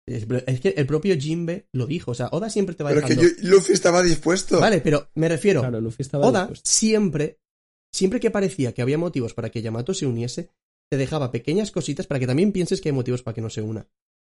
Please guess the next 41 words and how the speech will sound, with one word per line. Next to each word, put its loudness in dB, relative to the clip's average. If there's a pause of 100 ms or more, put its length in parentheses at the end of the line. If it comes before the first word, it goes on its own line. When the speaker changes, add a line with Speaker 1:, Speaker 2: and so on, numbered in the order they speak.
(240)
Speaker 1:
Un 0
ejemplo 0
es -4
esto: -2
cuando -4
llega -2
Yamato -4
diciendo -4 (260)
que -2
se -2
va 0
a 0
unir, 0
que -8
tal, -4 (480)
Oda 6
te 4
mete 2
a 4
Jinbe 2
diciendo, 2
"Ah, -4
no, -2
pero -2
hasta -6
que -8
Luffy -2
tal, -4
aún 0
no", -6
para 0
que 0
no 4
se -2
termine 0
de 0
confirmar. -4 (680)
Entonces, 2
pa' 2
mí, 4
mm, 2